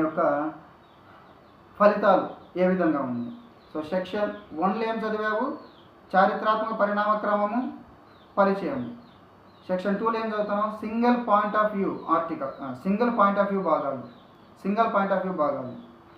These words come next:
కొన్ని ఎగ్జాంపుల్ చెప్పాను. So దాంట్లో ఉన్నటువంటి ఆర్టికల్స్. సెకండ్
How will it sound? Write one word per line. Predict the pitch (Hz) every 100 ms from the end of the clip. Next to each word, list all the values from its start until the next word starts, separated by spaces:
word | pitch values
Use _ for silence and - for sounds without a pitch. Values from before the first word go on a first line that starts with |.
| -
కొన్ని | 233 226
ఎగ్జాంపుల్ | 196 196 196 175 135
చెప్పాను. | 120 120 113 - - - - - - -
So | 190
దాంట్లో | 196 202 202
ఉన్నటువంటి | 208 220 202 170
ఆర్టికల్స్. | 170 202 233 269 - - - - - - - - - - - - - - - - - -
సెకండ్ | 233 233 247